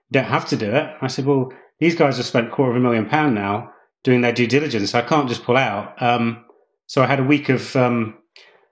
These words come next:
I had a week of kind of pain and sleepless nights figuring it out, and then I decided to pull out. So, yeah, we, we went through all that. I, I had another approach to V Cs, but eventually we, we sold it to them about, um, six months later. So, um,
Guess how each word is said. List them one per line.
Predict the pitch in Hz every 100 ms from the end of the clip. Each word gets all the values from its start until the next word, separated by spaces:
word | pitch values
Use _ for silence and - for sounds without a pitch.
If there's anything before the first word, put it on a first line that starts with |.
| -
I | 127
had | 147
a | 131
week | 143 143
of | 123
kind | - 127
of | 110 104 - - _
pain | - 147 123 113 107
and | 113 110
sleepless | - 127 110 110
nights | 127 123 113 - _ _
figuring | 131 120 117
it |
out, | 120 120 113
and | 113 117
then | 127
I |
decided | 120 117 127 117
to |
pull | - 131
out. | 147 104 98
So, | 120 113 110 - - - _ _ _ _
yeah, | 170 151
we, | 135 139
we | 143
went | 143 156 147
through | 147
all | 135
that. | 131 123 -
I, | 127
I | 131 127
had | 120
another | 131 135 135
approach | 131 - 135 127 -
to | 117
V | 123
Cs, | 120 127 123
but | 120 131
eventually | 151 143 131 123
we, | 120 123
we | 127
sold | 113 127 120
it | 113
to | -
them | 113 113 110 110
about, | 113 117 113 110 -
um, | 113 107
six | - 110
months | - 107 113
later. | 113 110 101
So, | - 107 107 107
um, | 104 104